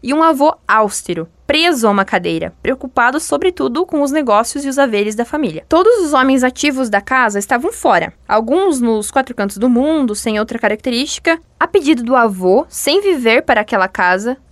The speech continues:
E aí, quando esse tio vem na casa desse avô, né, dessas crianças, ele traz uma máquina fotográfica, uma máquina de escrever e a instrumentalina, que é uma bicicleta, a quem esse tio amava acima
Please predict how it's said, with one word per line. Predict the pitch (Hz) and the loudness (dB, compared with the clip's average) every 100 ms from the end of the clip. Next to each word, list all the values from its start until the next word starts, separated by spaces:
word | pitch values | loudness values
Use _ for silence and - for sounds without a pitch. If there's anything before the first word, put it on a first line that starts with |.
| - | -4
E | 247 | 0
aí, | 269 359 | 2 0
quando | 359 453 | 0 4
esse | 494 - 359 | 2 2 -10
tio | - 311 | -2 0
vem | 277 220 214 233 294 | 0 -2 2 2 2
na | 269 196 185 196 | 0 -2 -2 -2
casa | - 190 202 202 | 0 0 0 0
desse | 185 165 175 - 180 | -6 -4 -4 -2 -2
avô, | 180 175 180 208 294 | -2 -2 0 2 2
né, | 202 170 | 0 -2
dessas | 170 - 175 | -4 -4 -10
crianças, | - 185 180 202 311 180 - - | -8 -2 -2 -2 -6 -10 -10 -6
ele | 214 | -2
traz | 247 262 262 | 0 0 2
uma | 262 269 | 2 2
máquina | 254 - 381 | 0 -2 -6
fotográfica, | - 311 226 175 170 - - - 440 | -4 -2 0 2 0 -2 -8 -6 -4
uma | - 247 | 0 2
máquina | 240 311 370 | 2 0 -2
de | 330 | -2
escrever | 302 - 269 202 196 220 359 - | -4 -2 -2 0 2 2 -2 -4
e | 247 | 0
a | 247 269 | 2 2
instrumentalina, | 339 427 - 359 330 320 - 320 269 247 170 | 0 -2 -2 0 0 0 0 0 2 2 0
que | 170 | 0
é | |
uma | 226 233 | 0 0
bicicleta, | 262 - - 233 202 175 180 | -2 -6 0 0 0 -6 -6
a | - | -6
quem | - 233 | -4 -2
esse | 247 254 | -2 -2
tio | 254 - 277 294 | -8 -4 -2 0
amava | 320 330 269 254 302 339 247 | 0 2 2 4 4 2 0
acima | 226 - 262 285 | -2 -4 -4 -2